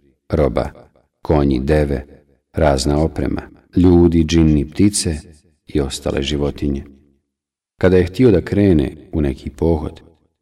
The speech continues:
stavio bi na tepih sve što bi mu bilo potrebno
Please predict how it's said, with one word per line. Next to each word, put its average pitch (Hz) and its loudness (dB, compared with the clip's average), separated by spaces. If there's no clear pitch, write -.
stavio 85 2
bi 67 -2
na 64 -6
tepih 82 -4
sve 76 -4
što - -10
bi 71 -4
mu 67 -2
bilo 71 -4
potrebno 71 -6